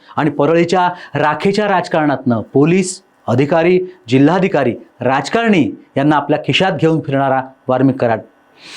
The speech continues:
पैशाचं पोतं घेऊन ते पैसे वाटणारा वाल्मिक कराड. आज या व्हिडिओतनं परळी आणि बीडचं राखेचं राजकारण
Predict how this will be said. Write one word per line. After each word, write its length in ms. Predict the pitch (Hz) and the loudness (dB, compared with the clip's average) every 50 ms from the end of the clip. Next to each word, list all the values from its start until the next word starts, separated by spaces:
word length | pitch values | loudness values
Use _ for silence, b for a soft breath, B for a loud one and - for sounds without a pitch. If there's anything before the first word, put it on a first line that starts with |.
| B B B B | B B B B
पैशाचं 360 | - 185 180 180 208 202 220 220 | 0 0 2 2 2 2 0 0
पोतं 300 | 214 208 220 214 262 240 | 2 0 2 2 2 2
घेऊन 300 | 185 196 202 190 165 143 | 2 2 2 2 2 2
ते 60 | 175 165 | 0 0
पैसे 300 | 170 170 165 165 - 185 | 2 2 0 2 2 2
वाटणारा 440 | 160 156 151 151 - 190 202 196 | 2 0 0 0 -2 0 0 2
वाल्मिक 300 | 170 151 143 143 143 139 | 0 0 2 0 0 0
कराड. 240 | - 135 123 113 104 101 - _ _ _ _ _ _ _ _ - | 0 0 0 0 -2 -4 -10 _ _ _ _ _ _ _ _ -4
आज 140 | 131 143 139 | -2 0 2
या 100 | 165 160 | 2 2
व्हिडिओतनं 400 | 139 147 160 196 196 196 160 113 - B B B B _ | 2 2 2 2 2 0 -2 -4 -4 B B B B _
परळी 300 | 139 151 165 170 196 202 | 0 0 2 2 2 2
आणि 160 | 196 196 190 | 2 0 0
बीडचं 400 | 143 117 147 180 175 175 - 180 | 0 2 2 0 2 2 0 2
राखेचं 420 | 151 139 135 - - 165 165 180 | 2 0 0 0 -2 0 0 0
राजकारण 480 | 151 127 120 123 - - 170 165 156 | 0 0 0 -2 -2 -2 -2 0 0